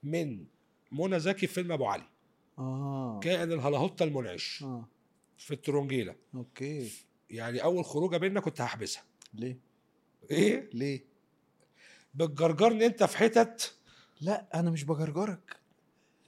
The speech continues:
Speaker 2: قول.
Speaker 1: حاضر. حاضر يا بريء. مفيش.
Speaker 2: لو، لو، لو مش عايز تقول، ما تقولش.
Speaker 1: آه.
Speaker 2: آه.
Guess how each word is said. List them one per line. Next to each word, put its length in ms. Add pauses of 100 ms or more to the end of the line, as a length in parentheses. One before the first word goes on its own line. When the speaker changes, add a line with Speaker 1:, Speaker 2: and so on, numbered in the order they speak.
(360)
Speaker 2:
قول. 280 (180)
Speaker 1:
حاضر. 380 (1160)
حاضر 340
يا 120
بريء. 420 (1300)
مفيش. 240
Speaker 2:
لو، 100 (180)
لو، 340
لو 200
مش 220
عايز 300
تقول، 320 (140)
ما 100
تقولش. 460 (240)
Speaker 1:
آه. 320 (220)
Speaker 2:
آه. 280